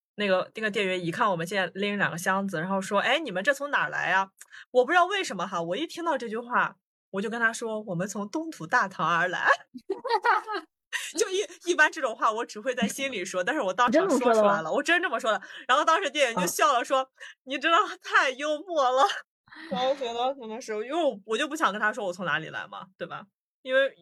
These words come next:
Speaker 1: 有时候我就是会很执拗，
Speaker 3: 哦。
Speaker 1: 就别人说你从哪里来，我就是不想告诉你，从东土大唐来，你就不要再问我了。<laughs>
Speaker 2: 我就得学会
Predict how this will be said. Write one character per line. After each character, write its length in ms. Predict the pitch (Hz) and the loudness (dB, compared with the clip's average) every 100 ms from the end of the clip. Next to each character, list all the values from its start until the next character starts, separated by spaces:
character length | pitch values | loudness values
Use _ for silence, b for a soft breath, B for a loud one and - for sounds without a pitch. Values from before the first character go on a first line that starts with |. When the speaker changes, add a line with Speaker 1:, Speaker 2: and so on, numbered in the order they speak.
| _ | _
Speaker 1:
有 180 | 214 202 | -6 -4
时 100 | 208 | 0
候 60 | 247 | 0
我 100 | 196 | 2
就 100 | 226 | 0
是 40 | 294 | 4
会 120 | 247 | 4
很 200 | 233 180 | 2 -6
执 160 | - 220 | -4 -2
拗， 200 | 233 277 | 0 0
Speaker 3:
哦。 40 | |
Speaker 1:
就 80 | 254 | 0
别 80 | 214 | 0
人 100 | 240 | 2
说 100 | 269 | 2
你 40 | 240 | 0
从 80 | 240 | 2
哪 120 | 220 | 2
里 60 | |
来， 100 | 208 | 2
我 80 | 180 | -2
就 100 | 196 | -4
是 60 | 262 | -8
不 80 | 196 | -6
想 160 | 196 147 | -6 -6
告 120 | 151 | -8
诉 140 | 165 156 | -10 -14
你， 140 | - _ _ | -20 _ _
从 200 | 190 190 | -10 -6
东 180 | 233 277 | -4 -6
土 140 | 180 | -2
大 180 | 196 185 | -2 -2
唐 200 | 190 160 | -4 -4
来， 160 | 151 147 | -4 -2
你 60 | |
就 40 | 180 | -2
不 60 | 180 | 0
要 100 | 190 | 2
再 120 | 226 | 2
问 280 | 214 214 175 | 0 0 -2
我 120 | 156 | -4
了。 140 | 110 - 440 | -4 -2 -2
<laughs> 120 | - - | -4 -6
Speaker 2:
我 160 | 208 | -4
就 140 | 202 285 | -2 -2
得 80 | |
学 120 | 262 208 | -2 -2
会 140 | 208 | -6